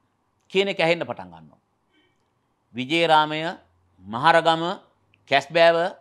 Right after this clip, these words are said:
පන්නිපිටිය කියන්නේ ගංගොඩල සෝම හාමුදුරුවන්ගේ කලාපය. මේක තමයි ලංකාවේ බෞද්ධ කලාපය. මේක දිනේෂ් ගුණවර්ධනලගේ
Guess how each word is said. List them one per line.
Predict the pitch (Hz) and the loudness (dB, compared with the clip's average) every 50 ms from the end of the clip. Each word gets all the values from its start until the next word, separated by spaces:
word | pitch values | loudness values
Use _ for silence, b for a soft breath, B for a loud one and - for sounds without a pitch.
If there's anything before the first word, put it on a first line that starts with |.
| _ _ _ _ _ _ _ _ - | _ _ _ _ _ _ _ _ -4
පන්නිපිටිය | - 143 165 180 156 156 143 139 143 139 | -2 -2 -2 -2 -4 -10 -10 -10 -10 -10
කියන්නේ | 135 139 139 131 131 135 139 151 156 139 107 80 _ _ _ _ _ _ _ _ _ _ _ _ _ _ _ _ _ _ _ _ _ _ _ _ _ _ 101 | -8 -6 -6 -6 -6 -8 -10 -12 -12 -12 -14 -16 _ _ _ _ _ _ _ _ _ _ _ _ _ _ _ _ _ _ _ _ _ _ _ _ _ _ -6
ගංගොඩල | 101 127 147 160 165 165 165 170 185 | -2 -2 -2 -2 -2 -4 -6 -6 -8
සෝම | 175 - 131 135 147 170 185 | -10 -8 -6 -6 -4 -2 -2
හාමුදුරුවන්ගේ | 180 175 175 175 175 180 170 180 175 175 175 180 180 180 190 185 - | -2 -2 -2 -4 -4 -6 -8 -6 -4 -4 -4 -4 -6 -10 -12 -12 -6
කලාපය. | - 139 143 156 160 156 - - 107 90 - - _ _ _ _ _ _ _ _ _ _ _ _ _ _ _ _ _ _ _ _ _ _ _ _ _ _ _ _ _ _ _ _ _ - - _ | -2 0 2 2 2 0 0 -4 -8 -14 -16 -18 _ _ _ _ _ _ _ _ _ _ _ _ _ _ _ _ _ _ _ _ _ _ _ _ _ _ _ _ _ _ _ _ _ -20 -20 _
මේක | _ - 127 135 147 | _ -6 -6 -4 -4
තමයි | 143 160 160 156 143 | -2 0 0 0 2
ලංකාවේ | 139 143 139 - 135 123 117 | 0 -2 -2 -2 -2 -2 0
බෞද්ධ | 113 127 156 180 180 160 151 | 2 2 2 2 2 -2 -4
කලාපය. | 135 - 110 101 85 - - - - - _ _ _ _ _ _ _ _ _ b b b b b b | -4 -4 -6 -6 -8 -12 -14 -20 -20 -20 _ _ _ _ _ _ _ _ _ b b b b b b
මේක | 156 180 190 233 | -6 -4 -4 -4
දිනේෂ් | 208 160 160 165 190 214 240 220 - | -2 -2 -2 -2 -2 -4 -6 -6 -8
ගුණවර්ධනලගේ | - 135 151 170 196 214 214 214 202 185 190 185 180 175 170 165 170 175 160 117 - | -10 -8 -6 -4 -2 -2 -2 -2 0 -2 -2 -2 -2 -4 -4 -4 -6 -10 -10 -10 -12